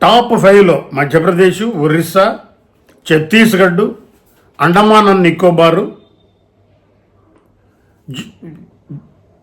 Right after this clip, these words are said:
జమ్మూ కాశ్మీర్ ఉంటే బాటమ్ ఫైవ్లో ఈబీ సెగ్మెంట్లో, ఎంటర్ప్రైజ్ బిజినెస్లో కేరళ, యూపీ ఈస్ట్, మహారాష్ట్ర,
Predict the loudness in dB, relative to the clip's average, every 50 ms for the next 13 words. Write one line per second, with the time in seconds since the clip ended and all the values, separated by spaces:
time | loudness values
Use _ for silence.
0 | _ _ _ _ _ _ _ _ _ _ _ _ _ -2 0 2 4 4 4 4
1 | 4 2 0 0 -2 -2 -2 -2 -2 -4 -8 -12 -16 _ -8 -6 -6 -6 -6 -6
2 | -4 -4 -4 -4 -8 -14 _ _ _ _ _ _ _ _ _ _ _ _ _ _
3 | _ _ _ _ _ _ _ _ _ _ _ _ _ _ _ _ _ _ _ _
4 | _ _ _ _ _ _ _ _ _ _ _ _ _ _ _ -14 -14 -6 -2 0
5 | 2 4 2 2 2 0 0 0 0 0 2 2 2 2 0 -2 -4 -6 -8 -12
6 | -14 _ _ _ _ _ _ _ _ _ _ _ _ -4 -2 0 2 2 0 0
7 | 0 -2 -4 -2 -4 -4 -4 -6 -8 -12 -14 -12 -8 -6 -4 -4 -2 -2 -2 -2
8 | -4 -4 -8 -8 -10 -10 -10 -12 -12 -12 -10 -8 -8 -8 -10 -12 -18 _ _ _
9 | _ _ -2 0 2 2 4 2 2 2 2 2 0 -2 -4 -2 -2 -2 0 0
10 | 0 0 0 0 -2 -2 -4 -6 -8 -8 -8 -12 -18 _ _ _ _ -6 -4 -2
11 | 0 2 2 2 0 0 -2 -4